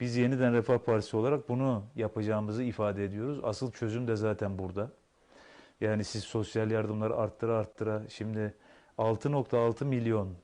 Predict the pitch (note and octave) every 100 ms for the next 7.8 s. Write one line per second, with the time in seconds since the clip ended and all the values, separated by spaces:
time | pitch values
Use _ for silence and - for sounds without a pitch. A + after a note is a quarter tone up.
0 | _ - A2 A2+ A2+ A#2 A#2 F#2 - G#2
1 | - B2 B2 G#2+ G#2 G2+ G#2 A2 G#2+ B2
2 | A2 C#3+ - - C3 A2+ A2+ G#2+ A#2 C#3+
3 | - B2+ A2 D#3 C#3+ B2 A2+ G#2+ G2+ F2+
4 | - _ A#2 G#2 A2+ G2 C3+ D#3 - -
5 | - _ - A2 - C3 B2+ A2+ A2+ G#2+
6 | G#2+ G2 A#2 C3+ B2+ A2+ A#2 A2 B2 A2+
7 | C3+ A#2+ A#2 C3 - A#2 D3